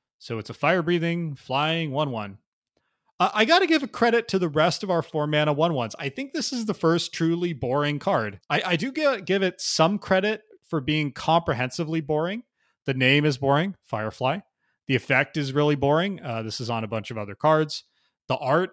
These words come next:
is super boring. It's just, like, a slightly anthropomorphic Firefly, but there's really nothing interesting. It certainly doesn't look like it could be, like, a six zero, six one. The only thing I'll give it is the flavor text is very slightly funny, which is, "If they don't pinch, they burn. Can't you eat any of the bugs here?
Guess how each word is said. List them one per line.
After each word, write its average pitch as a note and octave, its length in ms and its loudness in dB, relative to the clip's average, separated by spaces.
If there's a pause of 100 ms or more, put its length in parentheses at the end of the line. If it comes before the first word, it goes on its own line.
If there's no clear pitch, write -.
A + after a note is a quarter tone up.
is A#2+ 220 -2
super D#3 560 -2
boring. E3+ 420 2
It's - 180 -6
just, - 200 -8
like, B2 160 -2
a G#2+ 80 -6
slightly D#3+ 600 -4
anthropomorphic C#3+ 840 -4
Firefly, D3+ 640 -4
but B2+ 120 -12
there's A2 200 -12
really C#3 180 -4
nothing C3 300 -4
interesting. B2+ 420 -10
It B2+ 100 -18
certainly F#3 400 -4
doesn't B2+ 240 -4
look C3+ 180 -16
like A#2 180 -12
it A2 100 -18
could A#2 120 -14
be, A2 220 -8
like, G#2+ 180 -10
a A2 60 -12
six - 320 -14
zero, A2+ 140 -12 (120)
six - 300 -10
one. G#2 300 -12 (240)
The G#3 80 2
only D4 120 2
thing D4 140 -8
I'll A3+ 100 0
give G#3+ 140 -4
it G#3 80 -4
is F#3 140 -6
the D#3+ 80 -12
flavor F#3 260 -6
text F#3+ 320 -8
is C#3 160 -12
very D#3 380 -4
slightly D#3+ 560 -4
funny, F#3 540 0 (280)
which D3 220 0
is, C#3+ 340 2 (380)
"If C3 120 4
they D#3 140 6
don't G#3+ 300 6
pinch, G#3+ 380 2
they D3 120 6
burn. C3 500 2
Can't - 280 0
you F#3+ 80 2
eat F3+ 180 0
any F3 240 2
of F#3+ 120 4
the F#3+ 100 2
bugs F#3+ 320 4
here? A3+ 280 -2